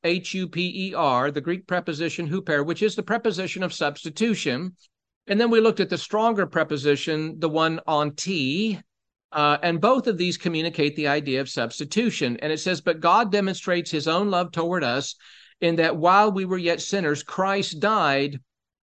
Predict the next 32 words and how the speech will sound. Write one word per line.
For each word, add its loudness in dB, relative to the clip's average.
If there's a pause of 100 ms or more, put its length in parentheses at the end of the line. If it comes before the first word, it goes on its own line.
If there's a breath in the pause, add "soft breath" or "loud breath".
(220)
for," 6
that's 0
huper, 2
"he -2
died 2
for 4
us." 0 (400)
He -2
died 2
in 0
our 4
place. 0
This -8
is -4
the 0
idea 2
of -4
penal 2 (380 soft breath)
substitutionary 2
atonement. 2 (640)
Penal, 2
he -4
bore 2
the 0
penalty -2 (320 soft breath)
for 4
our 2
sin. -2
Substitutionary 0
means -2
he -6
died 0